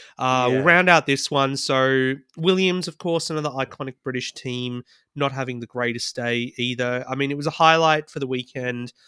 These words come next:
Speaker 1: to see Nicholas Latifi get his first ever Q three in F one, um, in P ten. And didn't really talk about qualifying much, but it was a wet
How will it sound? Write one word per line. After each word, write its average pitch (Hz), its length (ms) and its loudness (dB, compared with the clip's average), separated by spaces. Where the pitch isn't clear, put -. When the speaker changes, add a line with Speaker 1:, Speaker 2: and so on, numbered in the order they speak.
Speaker 1:
to 147 100 -10
see 131 240 -4
Nicholas 131 360 -8
Latifi 127 540 -6
get 123 140 0
his 120 120 -4
first 120 480 -8
ever 123 220 -4
Q 127 300 -10
three 123 280 -6
in 123 80 -6
F 120 220 -12
one, 123 540 -6
um, 123 260 -8
in 120 140 -12
P 127 200 -6
ten. 131 300 -8
And 135 180 -2
didn't 269 200 2
really 160 260 4
talk 190 320 -2
about 131 240 -4
qualifying 127 520 -10
much, 131 260 -16
but 143 80 -10
it 139 60 -14
was 160 120 -12
a 156 60 -10
wet 165 280 -4